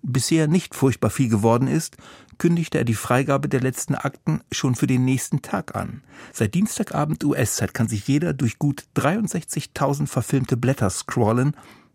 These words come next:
Allerdings wird das alle überfordern, die einer ehrlichen Arbeit nachgehen, denn nach Schätzung von Experten bräuchte man Monate, um das alles zu studieren.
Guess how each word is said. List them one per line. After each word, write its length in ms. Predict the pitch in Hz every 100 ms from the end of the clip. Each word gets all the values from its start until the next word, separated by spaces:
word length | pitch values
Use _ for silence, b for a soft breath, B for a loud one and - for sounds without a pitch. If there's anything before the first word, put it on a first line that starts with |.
| B
Allerdings 840 | - 123 123 139 170 - - - -
wird 180 | 127 113
das 160 | 113 -
alle 260 | 139 120
überfordern, 600 | 131 127 127 - 139 139
die 100 | 139
einer 240 | 131 131 -
ehrlichen 380 | - 175 110 -
Arbeit 320 | - 110 101
nachgehen, 500 | 113 113 - 131 131 B B B B
denn 80 | -
nach 140 | 123 117
Schätzung 340 | 160 - 165
von 160 | 131 135
Experten 560 | 123 - 135 135 135 - B B -
bräuchte 380 | 127 127 -
man 160 | 123 120
Monate, 680 | 123 147 185 95 - - - - _ _
um 160 | 113
das 160 | 107 -
alles 400 | - 101 90 -
zu 140 | -
studieren. 480 | - - 98 95 -